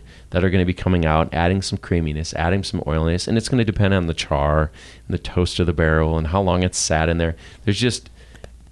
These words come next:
just uber amounts of nerdy chemistry, tears in my <laughs> eyes as I start getting excited about extraction and esterification reactions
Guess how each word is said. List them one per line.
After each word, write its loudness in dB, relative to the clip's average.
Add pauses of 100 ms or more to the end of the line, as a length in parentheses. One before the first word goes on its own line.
(360)
just 0 (640)
uber 4
amounts 0 (120)
of 0
nerdy 2
chemistry, 0
tears 2
in 2
my 2
<laughs> 2
eyes -2
as 0
I 4
start 0
getting 2
excited 2
about 6
extraction 0
and 0
esterification -2
reactions -2